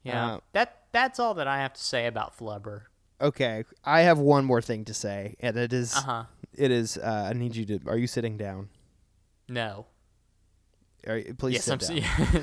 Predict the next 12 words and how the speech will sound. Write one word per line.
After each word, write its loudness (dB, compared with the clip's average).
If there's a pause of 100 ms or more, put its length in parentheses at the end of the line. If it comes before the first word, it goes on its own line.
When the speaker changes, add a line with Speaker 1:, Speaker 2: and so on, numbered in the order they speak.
(100)
Speaker 1:
<laughs> -14
okay, 0
I'm -2
sitting. -8 (340)
Speaker 2:
Um, 2 (500)
in 2
the 4
original 4
version 2
of -4
this -6
movie, -8